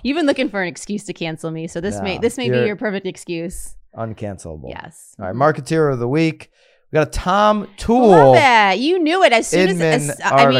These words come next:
Speaker 2: article.
Speaker 1: you, as soon as I started talking about this article, you knew exactly. It was like your,
Speaker 2: Well,
Speaker 1: you
Speaker 2: I
Speaker 1: guys
Speaker 2: heard,
Speaker 1: have, like, this,
Speaker 2: I actually
Speaker 1: like
Speaker 2: didn't know it was his article, but I said, "That's gotta be Tom Toole's writing," just because of the way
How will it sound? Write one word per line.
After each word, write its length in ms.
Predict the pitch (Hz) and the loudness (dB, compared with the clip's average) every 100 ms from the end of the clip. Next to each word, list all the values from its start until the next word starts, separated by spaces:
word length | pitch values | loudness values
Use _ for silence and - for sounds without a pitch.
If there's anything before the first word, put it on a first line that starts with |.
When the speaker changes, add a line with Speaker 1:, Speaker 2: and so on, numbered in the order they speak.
| 247 | 0
Speaker 2:
article. 160 | 117 262 | 0 2
Speaker 1:
you, 180 | 330 415 | 2 2
as 180 | - - | 0 0
soon 160 | 294 320 | -4 -2
as 100 | 320 | -2
I 60 | |
started 240 | 294 262 262 | 0 -2 0
talking 220 | 247 240 | -2 -2
about 180 | 202 196 | -4 -4
this 140 | 180 | -4
article, 320 | 160 160 165 165 | -2 -2 -4 -8
you 160 | 180 | -8
knew 80 | 208 | -8
exactly. 1080 | 185 175 170 170 - - 233 233 233 233 233 _ _ _ _ | -8 -8 0 2 2 -2 -10 -8 -8 -10 -14 _ _ _ _
It 80 | 190 | -10
was 180 | 196 202 | -8 -6
like 200 | 196 190 | -8 -6
your, 400 | 190 175 165 160 | -6 -6 -6 -2
Speaker 2:
Well, 120 | 139 | 0
Speaker 1:
you 40 | 143 | 2
Speaker 2:
I 20 | |
Speaker 1:
guys 240 | 170 190 | 2 0
Speaker 2:
heard, 60 | 226 | -2
Speaker 1:
have, 120 | 220 | -2
like, 220 | 208 196 | -4 -10
this, 100 | 190 | -6
Speaker 2:
I 140 | 143 175 | -2 -2
actually 220 | 170 170 | -2 -8
Speaker 1:
like 60 | 135 | -8
Speaker 2:
didn't 200 | 156 160 | -8 -8
know 100 | 175 | -8
it 40 | |
was 120 | 175 | -8
his 140 | 165 170 | -8 -8
article, 280 | 175 175 | -8 -10
but 140 | 135 131 | -8 -8
I 60 | |
said, 140 | 120 113 | -8 -10
"That's 140 | 120 | -8
gotta 200 | 139 135 | -6 -6
be 80 | 113 | -6
Tom 260 | - 120 117 | -6 -6 -6
Toole's 220 | 117 104 | -8 -4
writing," 340 | 123 127 113 | -4 -4 -6
just 220 | 110 - - | -12 -12 -12
because 300 | 117 117 104 | -8 -10 -8
of 80 | |
the 60 | 107 | -6
way 420 | 110 113 113 107 | -2 -2 -4 -8